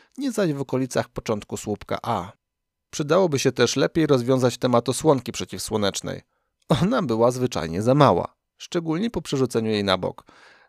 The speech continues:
Nawet takiego byka jak ja słońce i tak oślepiało, bo osłaniała ona niewielki kawalątek powierzchni okna. A jeśli postawicie na wersję jak testowana, z otwieranym oknem dachowym, może się okazać, że zdążycie już się usmażyć od opiekającego was od góry słońca.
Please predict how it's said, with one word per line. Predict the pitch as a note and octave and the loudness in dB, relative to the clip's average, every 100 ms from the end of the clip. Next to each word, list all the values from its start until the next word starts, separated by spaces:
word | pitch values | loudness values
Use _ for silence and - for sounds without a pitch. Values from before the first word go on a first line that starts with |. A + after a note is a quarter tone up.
| - | -4
Nawet | G#2+ A2+ - | 0 0 0
takiego | A#2 - C#3 C3+ | -2 0 0 2
byka | B2 C3+ C#3 | 2 0 2
jak | B2+ B2 | 2 2
ja | A#2+ G#2+ C3 | 0 2 2
słońce | - F3+ F3+ - | 0 -4 -4 -4
i | - D3 | -6 -6
tak | - A3+ - | -6 -6 -2
oślepiało, | F3+ - C#3+ - A3 F#3+ | -2 -2 -4 -2 -2 0
bo | D3+ D#3 | 0 -2
osłaniała | - G#3 G#3+ G#3 G#3 G3 | -2 -4 -4 -2 0 0
ona | - E3+ D#3+ | 0 0 2
niewielki | D3 C3 D#3 D#3 G#3 | 2 2 0 0 -2
kawalątek | - E3+ D#3+ D3+ C#3 B2 | 2 4 6 4 2 -2
powierzchni | - G#2+ G2+ - G2+ | -2 -2 -2 -4 -6
okna. | - A2 - E2+ - _ _ _ _ _ _ | -6 -8 -6 -8 -8 _ _ _ _ _ _
A | A2 | -8
jeśli | A#2+ C3+ | -4 -4
postawicie | B2+ C3+ C#3 F3 F#3 | -4 0 0 0 0
na | F3+ | 2
wersję | C3 C#3 - C3 | 2 2 2 0
jak | A#2 | 2
testowana, | C3 - C3 A2 D#2 D#2 D3+ - | -4 0 0 2 -2 -4 -6 -4
z | C3+ A#2+ | -6 -6
otwieranym | B2+ - C3 C3+ C3+ A#2+ | -8 -2 4 4 2 0
oknem | D3 - D3 A#2 | 0 2 0 0
dachowym, | F#2+ F#2+ E2 A#2 G#3 - - _ _ - | -2 -4 -6 -6 -8 -12 -20 _ _ -12
może | F#2+ B2 D3+ | -4 2 4
się | D3 C3+ | 4 4
okazać, | A#2+ A2+ G2 F#2+ B2+ | 4 0 0 0 0
że | A#2+ | 0
zdążycie | A2+ A#2+ B2+ C#3+ C#3+ | 2 2 0 0 0
już | C3 | 0
się | - | 0
usmażyć | C#3+ E3+ - G3+ F#3+ F3+ C#3+ | -2 -4 -4 2 2 2 0
od | D#3+ | -2
opiekającego | - - D3 - C3+ C3+ E3 D#3 | -4 -2 0 4 4 2 0 0
was | C3 B2 - | 2 2 0
od | C#3 | -8
góry | C3 C#3 B2+ | -2 2 2
słońca. | - A#2+ A2 G2+ - | 2 4 4 2 -6